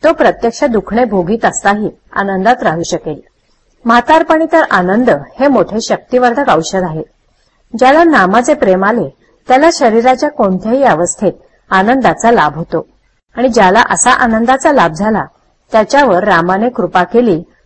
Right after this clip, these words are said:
असे खचित समजावे. भगवंतासाठी एकच दान खरे आहे आणि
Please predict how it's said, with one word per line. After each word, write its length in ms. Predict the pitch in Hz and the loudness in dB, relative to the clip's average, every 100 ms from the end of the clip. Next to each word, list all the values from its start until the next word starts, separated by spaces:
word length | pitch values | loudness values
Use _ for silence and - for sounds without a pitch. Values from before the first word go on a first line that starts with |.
| - | -8
असे 200 | - 302 | -2 -2
खचित 280 | - 180 233 | -2 -4 -4
समजावे. 500 | 240 175 156 147 143 - _ _ _ _ _ _ | -4 -6 -4 -6 -6 -12 _ _ _ _ _ _
भगवंतासाठी 840 | 220 277 269 339 339 339 349 349 349 | -2 0 2 2 4 2 2 0 -2
एकच 380 | - 214 277 240 | -2 0 0 2
दान 220 | 208 226 247 | 0 0 -2
खरे 180 | 185 170 | -2 0
आहे 280 | 156 160 151 _ _ - | -2 -4 -10 _ _ -10
आणि 120 | 202 | -8